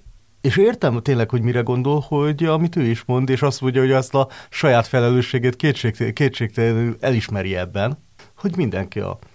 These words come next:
kapod a labdát, egy-két érintés, tovább, tovább, tovább, tovább, tovább, mindenki, ez egy tök csiszol csapatjáték, hát így annyira egyéni dolgok, meg így nemzeti sajátosságok, hát azok már nem nagyon, mert hogy,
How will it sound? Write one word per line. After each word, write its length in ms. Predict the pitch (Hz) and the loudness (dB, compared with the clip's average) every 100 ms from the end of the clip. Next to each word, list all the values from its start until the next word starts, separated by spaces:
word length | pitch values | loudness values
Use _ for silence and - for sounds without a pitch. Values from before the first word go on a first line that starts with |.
| - - _ | -20 -20 _
kapod 300 | - 226 185 | -2 0 0
a 60 | 156 | 0
labdát, 380 | 143 127 123 120 | 0 0 0 0
egy-két 380 | 175 - 127 120 | -4 -2 -2 -2
érintés, 440 | 117 110 117 113 | -4 -4 -4 -4
tovább, 280 | 165 127 104 | -2 0 0
tovább, 280 | 110 101 - | -2 -2 -2
tovább, 280 | 104 98 | -2 -2
tovább, 280 | - 147 107 | -4 -2 -2
tovább, 280 | - 151 143 | 0 0 2
mindenki, 320 | 143 117 98 - _ | 2 0 -2 -8 _
ez 200 | 123 104 | -4 -2
egy 160 | 107 104 - - | -2 -2 -8 -4
tök 140 | 110 | -4
csiszol 340 | 104 110 107 104 | -2 -4 -2 -2
csapatjáték, 640 | 160 151 147 143 139 160 | -2 -4 -4 -4 -4 -4
hát 200 | 196 202 | -2 -2
így 140 | 185 175 | -2 -2
annyira 360 | 175 180 175 | -2 -2 0
egyéni 360 | 156 147 156 151 | 0 0 0 0
dolgok, 420 | 139 147 147 139 | 0 0 0 0
meg 140 | 131 | 0
így 100 | 123 | 0
nemzeti 380 | 110 120 127 127 | 2 2 0 -2
sajátosságok, 840 | 131 135 120 113 135 - 147 165 170 | -2 2 2 2 0 0 -2 -2 -4
hát 200 | 262 190 | -6 -4
azok 220 | 180 - | -2 0
már 120 | 180 | 2
nem 140 | 165 | 2
nagyon, 280 | 110 107 139 | 2 2 2
mert 160 | 143 143 | 0 0
hogy, 140 | 160 | -2